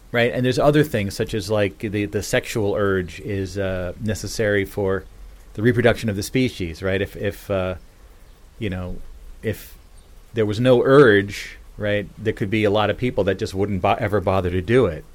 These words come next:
you know. And then in short order, there wouldn't, there would, in short order, there wouldn't be any more people. You need to have that, uh, intercourse act in order to make new people,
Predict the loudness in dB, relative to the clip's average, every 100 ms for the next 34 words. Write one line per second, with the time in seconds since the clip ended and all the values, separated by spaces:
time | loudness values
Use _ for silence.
0 | -10 -6 -4 -6 -12 -16 -20 -20 -20 -20
1 | -20 -20 -20 -20 -20 -20 -20 -8 0 2
2 | 2 0 4 6 8 8 6 4 0 0
3 | 2 2 2 0 2 4 8 10 8 8
4 | 6 4 4 4 4 2 4 4 2 -2
5 | -10 -14 -20 -20 -20 -20 -8 -4 0 0
6 | -2 -2 -6 -2 -2 -2 -2 -4 -4 -8
7 | -8 -6 -8 -10 -16 -20 -20 -20 -20 -20
8 | -20 -20 -12 -6 -4 -4 -2 -2 -2 -2
9 | 0 0 -2 -4 -2 -2 -2 -2 -4 -6
10 | -4 -6 -6 -8 -10